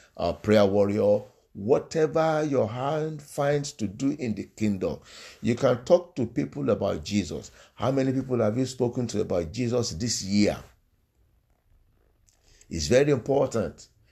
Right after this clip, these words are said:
When we pray, then we commit ourselves to doing the, the, the,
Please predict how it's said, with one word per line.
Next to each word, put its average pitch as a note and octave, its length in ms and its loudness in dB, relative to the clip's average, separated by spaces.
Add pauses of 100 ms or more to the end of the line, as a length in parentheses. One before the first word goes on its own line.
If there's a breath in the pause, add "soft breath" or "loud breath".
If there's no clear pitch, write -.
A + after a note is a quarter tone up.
(240 soft breath)
When D#3+ 320 2
we C3 140 2
pray, A2+ 540 -2 (380)
then G#2+ 200 2
we A2+ 100 2
commit C#3+ 460 0
ourselves B2 560 2
to G#2 100 -4
doing C#3 500 -2 (360 soft breath)
the, F2+ 360 -2 (120)
the, F2+ 340 -6 (140)
the, E2+ 340 -6